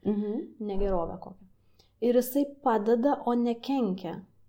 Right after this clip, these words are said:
Speaker 2: Tai dažniausiai kenkia mūsų klaidingi įsitikinimai ir nežinojimas, ne? Nes mes
Speaker 1: Mhm.
Speaker 2: dažnai, a, iš vaikystės atsinešam savo įsitikinimus,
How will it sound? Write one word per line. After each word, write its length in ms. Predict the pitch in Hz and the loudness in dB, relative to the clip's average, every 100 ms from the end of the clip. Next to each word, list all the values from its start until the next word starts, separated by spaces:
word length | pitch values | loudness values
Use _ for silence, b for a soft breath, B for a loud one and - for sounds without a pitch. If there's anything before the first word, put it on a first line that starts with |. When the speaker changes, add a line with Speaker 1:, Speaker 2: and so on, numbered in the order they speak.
| _ - | _ -8
Speaker 2:
Tai 160 | 233 226 | -6 -2
dažniausiai 600 | 226 226 240 240 240 233 | -4 -2 -4 -6 -8 -8
kenkia 320 | 254 240 233 | -6 -6 -4
mūsų 600 | 220 226 - 233 220 196 | -4 -6 -2 0 2 0
klaidingi 540 | - 226 220 233 220 208 | -4 -6 -6 -4 -6 -6
įsitikinimai 760 | - 214 220 220 214 214 208 | -8 -8 -8 -8 -10 -10 -8
ir 120 | 214 214 | -8 -8
nežinojimas, 800 | 208 214 233 294 180 165 190 - | -10 -8 -6 -4 -4 -6 -12 -18
ne? 260 | 202 214 277 b b b b | -12 -10 -10 b b b b
Nes 280 | 330 214 196 | -2 -2 0
mes 200 | 180 170 | 0 0
Speaker 1:
Mhm. 40 | 170 | 0
Speaker 2:
dažnai, 360 | 175 202 - 196 190 - 214 _ _ _ _ _ _ | -2 -4 -6 -6 -8 -10 -14 _ _ _ _ _ _
a, 540 | 247 214 190 185 180 170 | -6 -4 -2 -4 -6 -8
iš 140 | 185 | -4
vaikystės 500 | 202 196 302 311 196 | -4 -2 -2 -2 -4
atsinešam 640 | 185 - 202 185 185 180 | -4 -6 -6 -6 -8 -12
savo 340 | 180 185 175 175 | -10 -8 -6 -4
įsitikinimus, 920 | 190 190 190 220 214 202 190 185 185 | -4 -6 -6 -6 -6 -6 -6 -8 -10